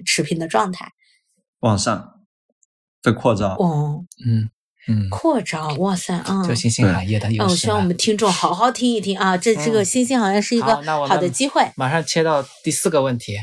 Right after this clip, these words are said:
Speaker 1: <laughs>
Speaker 3: 就如果说我现在要加入这个行业，啊，应该怎么进行学习？它有哪些方向？有哪些可以推荐的东西？嗯，
Speaker 1: 嗯。
Speaker 3: 嗯。
Speaker 2: OK，那作为软件开发相关的话，可能会有两个方向。
Speaker 3: 嗯。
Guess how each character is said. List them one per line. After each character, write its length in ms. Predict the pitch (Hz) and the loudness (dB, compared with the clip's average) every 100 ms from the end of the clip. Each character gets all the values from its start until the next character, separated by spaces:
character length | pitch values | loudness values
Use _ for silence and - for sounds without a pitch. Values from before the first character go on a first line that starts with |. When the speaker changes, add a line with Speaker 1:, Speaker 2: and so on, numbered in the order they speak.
| 339 | -2
Speaker 1:
<laughs> 1000 | 330 440 - 466 539 - 427 - 381 349 | 2 0 0 0 0 0 -2 0 -2 0
Speaker 3:
就 80 | 147 123 | 0 2
如 160 | 139 196 | 2 2
果 160 | 180 | 2
说 180 | 139 156 | 4 4
我 60 | 135 | 4
现 220 | 123 180 | 2 0
在 320 | 160 127 113 127 | 2 0 -2 -2
要 120 | 135 | -2
加 200 | 165 170 | 0 0
入 100 | 175 | 2
这 120 | 156 | 0
个 80 | 139 | 0
行 240 | - 110 | 0 0
业， 240 | 131 127 110 _ _ _ - | 0 0 -4 _ _ _ -10
啊， 240 | 110 107 - - _ | -8 -6 -10 -18 _
应 120 | 135 | -2
该 120 | 139 | 0
怎 140 | 131 113 | 0 -2
么 100 | 107 | -2
进 160 | 143 | 0
行 60 | 127 | 0
学 200 | 117 117 | 0 0
习？ 160 | 120 113 | -2 -2
它 140 | 143 | 0
有 80 | 139 | 0
哪 100 | 107 | 0
些 140 | 95 | -2
方 220 | 127 147 170 | 0 0 0
向？ 220 | 170 123 - _ _ _ _ _ - | 0 -4 -10 _ _ _ _ _ -2
有 120 | 120 | 0
哪 120 | 120 | 0
些 200 | 107 123 | 0 -2
可 120 | 120 | 0
以 60 | 120 | 0
推 140 | 151 | 2
荐 140 | 143 139 | 2 2
的 80 | 120 | 0
东 160 | 127 | 0
西？ 220 | 139 127 - | -4 -6 -6
嗯， 100 | 113 | -2
Speaker 1:
嗯。 220 | 208 185 170 - - | 0 0 -4 -8 -2
Speaker 3:
嗯。 240 | 107 107 - _ _ - | -2 -2 -8 _ _ -2
Speaker 2:
OK， 400 | 110 107 95 95 - - | 0 0 -2 -6 -14 -8
那 220 | 151 147 | 0 0
作 200 | 120 165 151 | 0 0 0
为 340 | 135 131 131 - - _ | 0 -2 -6 -14 -20 _
软 160 | 127 117 | 0 2
件 140 | 131 | 2
开 200 | 127 151 | 2 0
发 180 | 151 160 | 2 0
相 220 | 160 123 | 0 -2
关 160 | 120 117 | 0 0
的 100 | 113 | -2
话， 320 | 117 107 92 - - - | 0 0 0 -4 -12 -14
可 100 | - 101 | -2 0
能 140 | 101 | 0
会 120 | 131 | 2
有 100 | 123 | 2
两 220 | 120 95 87 | 2 -2 -2
个 60 | |
方 180 | 92 120 | 2 2
向。 180 | 123 120 | 4 0
Speaker 3:
嗯。 120 | - | -2